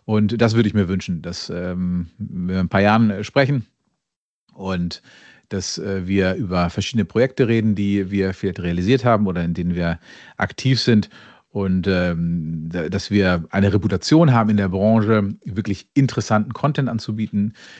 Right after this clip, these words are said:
interessante, für interessante Projekte zu stehen, interessante Dialoge. Und dieses Erhellende, über das ich vorhin sprach, diesen Aha-Moment, ähm, das wäre mir wichtig, dass, ja,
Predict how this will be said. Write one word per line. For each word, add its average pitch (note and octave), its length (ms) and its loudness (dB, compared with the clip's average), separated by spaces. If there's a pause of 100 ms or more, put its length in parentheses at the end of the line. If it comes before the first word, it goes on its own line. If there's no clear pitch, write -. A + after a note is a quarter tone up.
(160)
interessante, G#2+ 580 0
für - 100 -6
interessante G2 640 2
Projekte A#2 400 0
zu - 100 -8
stehen, G2+ 300 0
interessante G2+ 500 -4
Dialoge. G#2 580 4 (440)
Und G#2 120 -2
dieses G2+ 360 0
Erhellende, G#2+ 720 4
über F#2+ 140 -4
das F2+ 200 -6
ich F2 100 -10
vorhin F#2 180 -2
sprach, G2 320 -2
diesen F2+ 220 -6
Aha-Moment, F#2+ 720 0 (460)
ähm, F2+ 460 -8
das G2+ 240 -4
wäre G#2 120 0
mir F2+ 200 -4
wichtig, F2+ 260 -12
dass, - 340 -14 (360)
ja, E2+ 320 -8